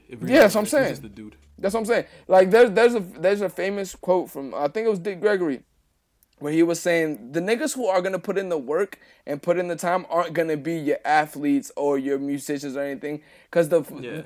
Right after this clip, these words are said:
Speaker 2: the,
Speaker 1: They're,
Speaker 2: it's,
Speaker 1: they're just the ones with the
Speaker 2: eh,
Speaker 1: resources.
Speaker 2: sorry to tell you niggas, these niggas have a bottom line, bro. Keep it simple and plain. There's, there's money behind them, and there's things that may, they may not be able to say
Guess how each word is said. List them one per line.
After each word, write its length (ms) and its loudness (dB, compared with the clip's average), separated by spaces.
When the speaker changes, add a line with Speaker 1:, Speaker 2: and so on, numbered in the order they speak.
Speaker 2:
the, 220 -2
Speaker 1:
They're, 140 2
Speaker 2:
it's, 240 -2
Speaker 1:
they're 140 0
just 200 -6
the 60 -4
ones 220 -4
with 100 -6
the 80 -4
Speaker 2:
eh, 40 -4
Speaker 1:
resources. 600 -10
Speaker 2:
sorry 260 6
to 120 2
tell 160 4
you 140 -2
niggas, 380 0
these 200 2
niggas 240 0
have 160 -2
a 80 2
bottom 420 2
line, 280 -4
bro. 260 -8
Keep 220 -4
it 100 -6
simple 380 -4
and 120 -6
plain. 360 -6
There's, 180 2
there's 360 0
money 300 0
behind 500 -2
them, 200 -4
and 160 -6
there's 160 -4
things 220 -4
that 200 -2
may, 220 0
they 160 2
may 180 -2
not 220 -4
be 80 0
able 240 -2
to 80 -8
say 340 -4